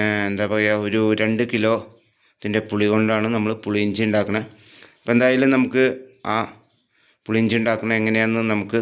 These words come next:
നോക്കാം. അതിന് മുമ്പായിട്ട് ശ്രീരാഗം രുചിക്കൂട്ട് YouTube ചാനൽ ഒന്ന് സബ്സ്ക്രൈബ് ചെയ്യുക.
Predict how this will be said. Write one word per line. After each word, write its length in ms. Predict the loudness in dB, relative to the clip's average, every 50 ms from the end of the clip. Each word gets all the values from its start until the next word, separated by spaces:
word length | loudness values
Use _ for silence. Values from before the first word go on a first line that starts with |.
| 0 0
നോക്കാം. 300 | -2 -2 0 -2 -2 -4 -4 -10 -20 _ _ -20 -20 -20 _ _
അതിന് 200 | -2 0 2 4 4
മുമ്പായിട്ട് 500 | 4 4 4 4 4 2 2 0 -2 -4 -4 -4 -10 -16 -20 _ _ _ _ _ -20 _ _ _ _ -12
ശ്രീരാഗം 460 | -4 -2 0 0 0 0 0 -2 -2 -4 -4 -6
രുചിക്കൂട്ട് 480 | -8 -6 -6 -8 -8 -8 -6 -4 -4 -2 -2
YouTube 300 | -2 -4 -4 -6 -8 -6 -6 -6
ചാനൽ 280 | -4 -2 -2 -2 -2 -2 -2
ഒന്ന് 160 | -2 -4 -6 -6 -10 -16 -20 _ _ -20 -20 -20 _ _ -6
സബ്സ്ക്രൈബ് 400 | -6 -6 -4 -2 -2 -2 0 0 0
ചെയ്യുക. 220 | 0 2 2 0